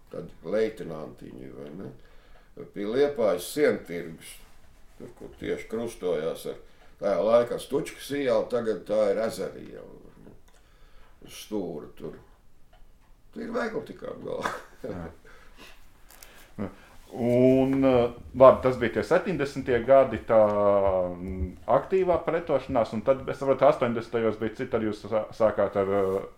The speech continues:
Speaker 2: L S D S P. Kā tas sākās?
Speaker 1: Ā, nu, šitien te bija bišķi savādāk, viss tā lieta, tā sākums tas bija tāds, kad vienkārši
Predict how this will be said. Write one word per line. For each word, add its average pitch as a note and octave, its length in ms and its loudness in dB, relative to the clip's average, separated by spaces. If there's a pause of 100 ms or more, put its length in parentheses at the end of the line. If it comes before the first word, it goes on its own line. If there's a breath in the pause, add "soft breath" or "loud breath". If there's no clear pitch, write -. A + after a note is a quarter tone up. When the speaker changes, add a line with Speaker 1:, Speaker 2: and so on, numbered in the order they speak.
(120)
Speaker 2:
L A#2+ 140 2
S F#2+ 80 -10
D G2+ 100 4
S - 160 -8
P. G#2 140 4 (240)
Kā A#2 180 4
tas - 160 0
sākās? F2+ 320 -4
Speaker 1:
Ā, A2+ 540 2
nu, A2+ 100 -6
šitien C3+ 400 -8
te D3+ 160 -4
bija A2 220 -6
bišķi C3 180 -8
savādāk, D#3+ 560 0
viss D#3+ 160 -10
tā C3+ 240 -4
lieta, B2+ 240 -4
tā G2+ 160 0 (720 loud breath)
sākums C3 480 0
tas A#2 240 -6
bija A2+ 320 -8
tāds, A2 320 0
kad F#2+ 160 -6
vienkārši A2+ 760 -2